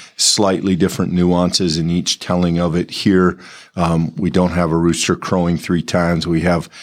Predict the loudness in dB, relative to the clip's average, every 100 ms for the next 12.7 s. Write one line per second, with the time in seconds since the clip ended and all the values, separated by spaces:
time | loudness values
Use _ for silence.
0 | -20 -8 -2 0 -2 -6 -2 0 2 0
1 | 2 2 0 0 -2 -2 0 -2 0 -2
2 | -2 -4 -2 0 2 2 2 2 2 0
3 | 0 -2 -4 -2 0 0 0 0 -2 -2
4 | -4 -2 -4 -2 0 0 0 -2 -4 -2
5 | 0 0 0 -4 -16 -18 -20 -14 -4 -4
6 | 0 -2 -2 -2 0 0 -2 2 2 2
7 | 0 0 0 2 2 2 0 -2 -2 -2
8 | -2 -4 -4 -4 -4 -8 -10 0 2 2
9 | 0 -2 -20 -20 -20 _ -4 0 2 4
10 | 2 0 0 2 2 2 0 0 -2 -2
11 | -2 -2 -4 0 2 4 4 2 2 2
12 | 0 -2 -2 0 0 0 -6